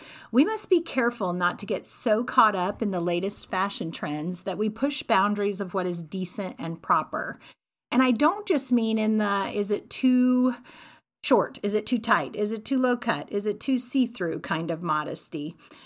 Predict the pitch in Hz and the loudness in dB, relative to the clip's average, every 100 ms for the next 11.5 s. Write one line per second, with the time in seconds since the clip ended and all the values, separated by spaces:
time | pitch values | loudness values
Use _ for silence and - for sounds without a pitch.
0 | - 226 226 285 339 427 - 214 214 - | -4 -2 2 0 2 -2 0 0 0 -4
1 | 226 214 208 208 208 226 240 226 180 190 | -2 0 0 0 0 0 2 0 0 -2
2 | 208 240 - 208 185 185 190 175 - 160 | -2 -6 -4 -2 -2 -4 -4 -4 -4 -4
3 | 185 247 262 214 196 190 190 190 185 185 | -2 -2 -2 -2 -2 0 2 2 2 0
4 | 190 - - 170 202 190 170 185 - - | -4 -10 -12 -4 -2 -2 -4 -4 -2 2
5 | 254 262 254 247 247 240 233 233 208 185 | 2 2 0 0 2 0 0 -2 -2 -4
6 | - 226 226 208 202 240 302 254 180 185 | 2 2 2 -4 -2 -2 0 0 0 -2
7 | 190 - - - 233 220 220 214 226 262 | -6 -18 -20 -8 -2 0 2 2 2 0
8 | 240 202 208 233 190 196 185 180 185 202 | 0 0 2 2 2 0 -2 -2 -2 -2
9 | 190 - 175 165 190 208 - - - - | -4 -2 0 2 2 -2 -6 0 0 2
10 | 202 180 170 160 165 170 - 165 170 - | 0 -2 -2 -2 -2 -4 -4 -6 -4 0
11 | 330 - - 247 | 0 0 -6 -8